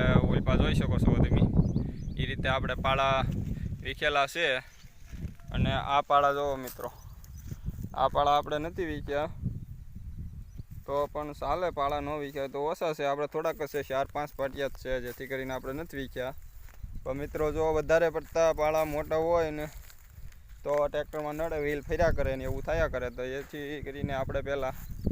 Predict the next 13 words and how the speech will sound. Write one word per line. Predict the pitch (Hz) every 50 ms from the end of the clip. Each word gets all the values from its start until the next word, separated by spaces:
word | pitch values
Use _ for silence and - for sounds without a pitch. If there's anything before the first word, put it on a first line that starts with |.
| - - - - - -
જો | - 120
આ | 123 123 123 123
રીતે | 127 127 127 120 - 127
આ | 123 - -
પાળા | 139 - 139 135 131
બધા | 139 - - 151 139
ભાંગી | 127 143 156 160 156 147
નાખેલા | 147 147 147 143 143 143 135
છે. | 135 143 139
જો | 135 139 135 127 123
આમાં | 123 127 123
પાળો | 123 135 139 143 139
એક | 139 143